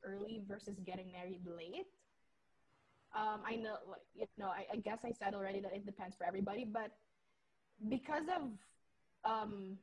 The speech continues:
I'm not saying I'm blaming you guys, but, like, you know, av-, since you're such role models to a lot of the youth,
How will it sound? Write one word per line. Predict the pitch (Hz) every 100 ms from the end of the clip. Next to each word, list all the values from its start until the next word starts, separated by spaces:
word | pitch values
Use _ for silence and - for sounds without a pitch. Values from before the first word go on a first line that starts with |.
| - _ _ _ _ _ _ _
I'm | 427
not | 466 - 180 - _ - -
saying | - 233
I'm | 208
blaming | 175 180 180
you | 180 220
guys, | 175 156 -
but, | 196 202
like, | 185 -
you | 220
know, | 196 185 202
av-, | 214 - - -
since | - 226
you're | 233 262
such | 262 247 -
role | 214 208
models | 180 185 226 254 330 - - -
to | 208
a |
lot | 202 202
of | 202 196
the |
youth, | 190 180 185 262